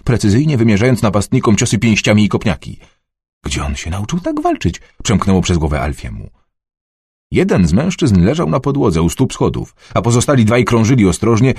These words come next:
wypatrując okazji do ataku. „Co teraz zrobimy?” szepnęła Amy, czołgając się na łokciach w kierunku Alfiego. Alfie też się nad tym zastanawiał.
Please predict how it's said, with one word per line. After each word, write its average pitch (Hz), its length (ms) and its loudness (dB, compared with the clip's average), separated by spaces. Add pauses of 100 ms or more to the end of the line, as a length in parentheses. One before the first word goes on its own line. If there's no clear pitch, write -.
wypatrując 120 460 0
okazji 113 360 2
do 107 100 4
ataku. - 420 -6 (640)
„Co 110 240 0
teraz 104 280 -4 (140)
zrobimy?” 107 460 0 (160)
szepnęła 82 360 -2
Amy, 67 420 -4
czołgając 107 460 2
się 101 100 0
na 90 80 4
łokciach 113 340 -2
w - 40 -20
kierunku 90 380 0
Alfiego. - 480 -4 (600)
Alfie 85 320 -2
też 151 200 -6
się - 200 -6
nad 67 180 -4
tym 69 160 -6
zastanawiał. 60 680 -10